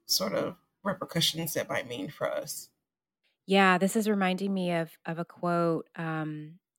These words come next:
Speaker 2: in your book. Um, you say, "Asexual consciousness recognizes that none of the things we know to be true about sex are immovable, and they are always influenced by societal expectations,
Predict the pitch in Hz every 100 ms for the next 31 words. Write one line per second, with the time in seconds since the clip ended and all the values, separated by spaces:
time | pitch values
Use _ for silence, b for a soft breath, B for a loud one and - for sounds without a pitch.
0 | - 180 170 160 _ 170 175 160 - -
1 | - _ _ _ - 165 160 151 147 147
2 | 147 - - - _ _ _ _ 185 185
3 | 202 175 165 - - 190 196 208 - 185
4 | 170 - 170 185 175 165 156 - 165 -
5 | 165 160 156 156 156 - 151 147 - -
6 | 170 175 170 175 180 165 151 156 151 151
7 | 160 165 156 147 147 - 170 160 - 170
8 | 165 156 - 156 151 - - 151 147 -
9 | - 151 147 143 147 151 156 147 131 107
10 | 110 175 b b b _ 160 160 151 -
11 | - 180 190 190 160 151 147 160 156 156
12 | 156 151 143 - 156 151 139 151 - 147
13 | 147 147 156 - 147 - 175 156 160 147
14 | 147 -